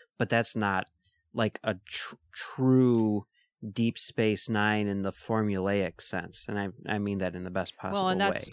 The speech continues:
Speaker 2: but I would argue that one of the things about Deep Space Nine that makes it special is that it doesn't really have a huge formula. It does a lot of things that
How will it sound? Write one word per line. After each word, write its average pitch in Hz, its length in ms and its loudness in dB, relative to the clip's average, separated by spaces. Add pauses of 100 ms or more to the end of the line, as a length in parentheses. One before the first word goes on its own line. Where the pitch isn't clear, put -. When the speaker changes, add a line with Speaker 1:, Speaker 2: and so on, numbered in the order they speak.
Speaker 2:
but 180 100 2
I 180 160 6
would 180 140 2
argue 151 380 2
that 127 220 0 (140)
one 143 300 2
of 147 80 0
the 143 100 2
things 135 280 0
about 117 200 -2
Deep 120 180 -4
Space 117 240 -4
Nine 110 160 -2
that - 100 -8
makes 110 260 -4
it - 140 -12
special 95 640 -2
is 123 220 0
that 117 320 0 (160)
it 135 100 -4 (100)
doesn't 151 320 0
really 131 340 0
have 127 400 2 (140)
a 123 60 -6
huge 131 520 -2
formula. 117 680 -2 (240)
It 139 160 -2
does 165 160 2
a 147 80 2
lot 131 360 4
of 131 100 -2
things 131 360 -2
that 120 160 -4